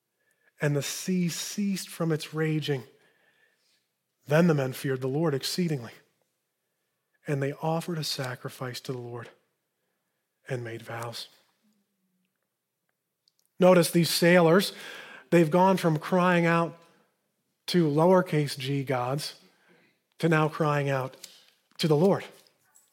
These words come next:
In verse sixteen, it even says that the men feared the Lord exceedingly,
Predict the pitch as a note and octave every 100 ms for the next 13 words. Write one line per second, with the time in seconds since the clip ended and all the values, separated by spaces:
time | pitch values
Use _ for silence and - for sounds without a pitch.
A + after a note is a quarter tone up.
0 | _ _ _ _ _ _ - F3+ G3 F#3+
1 | G3 F3+ - A3 G#3 F3+ F3+ E3+ - G#3
2 | F3 E3+ F3 E3+ F#3 F3 - - G3+ G3+
3 | D#3+ D#3+ D3+ F#3 G#3 F#3+ F#3 D#3 - -
4 | - A3+ A3 A3 F#3 D3